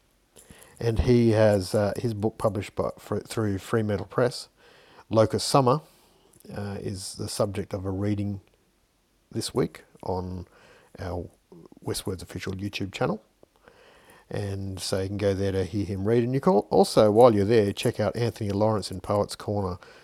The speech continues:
talking to David Adess about his poetry and about his work.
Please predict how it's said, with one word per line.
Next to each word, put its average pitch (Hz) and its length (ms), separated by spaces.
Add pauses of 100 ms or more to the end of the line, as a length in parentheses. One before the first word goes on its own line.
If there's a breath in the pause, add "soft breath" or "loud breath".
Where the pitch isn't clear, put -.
(140)
talking 110 320
to 98 400
David 101 400
Adess 95 460
about 90 320
his 92 160
poetry 95 500
and 95 100
about 92 240
his 92 160
work. 90 320